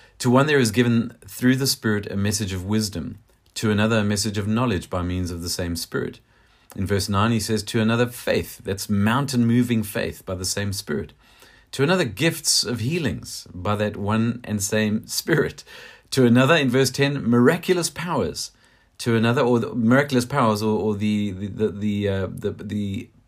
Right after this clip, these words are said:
power to work miracles. To another prophecy, that's what we're talking about today.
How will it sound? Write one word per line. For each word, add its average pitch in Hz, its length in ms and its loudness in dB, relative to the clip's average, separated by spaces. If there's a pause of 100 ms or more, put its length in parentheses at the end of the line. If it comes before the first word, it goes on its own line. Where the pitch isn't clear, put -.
(260)
power 113 300 0
to 101 180 -6
work 101 200 -4
miracles. 113 560 -2 (540)
To 127 140 0
another 147 200 4
prophecy, 160 480 0
that's 110 200 -2
what 127 60 2
we're 123 180 4
talking 127 320 0
about 110 340 4
today. 117 520 -2